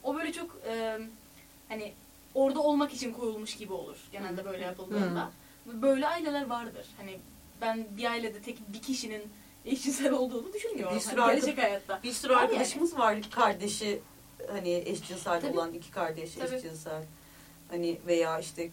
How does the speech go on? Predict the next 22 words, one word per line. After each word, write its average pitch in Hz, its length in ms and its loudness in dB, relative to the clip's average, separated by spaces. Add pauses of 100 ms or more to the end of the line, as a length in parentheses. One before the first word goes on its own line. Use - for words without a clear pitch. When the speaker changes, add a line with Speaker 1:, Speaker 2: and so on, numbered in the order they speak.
Speaker 3:
kuzeni 156 460 -2 (160)
falan 156 240 -8 (220)
filan 165 240 -8
çok 190 160 -12 (100)
yani 196 360 -4
etrafımızda 196 380 -4
Speaker 1:
Baba 214 100 -4
kız 349 80 -6
Speaker 3:
çok 349 100 -4
Speaker 1:
var 262 80 0
Speaker 3:
fazla. 202 200 0
Speaker 1:
benim 190 120 -8
bildiğim. 196 440 -12
Baba 208 220 -6
biseksüel, 190 480 -10 (320)
e, 175 280 -10
işte - 200 -18
kızı 190 160 -12
eşcinsel 185 400 -16
falan 190 260 -12
böyle 208 220 -6
var 196 160 -8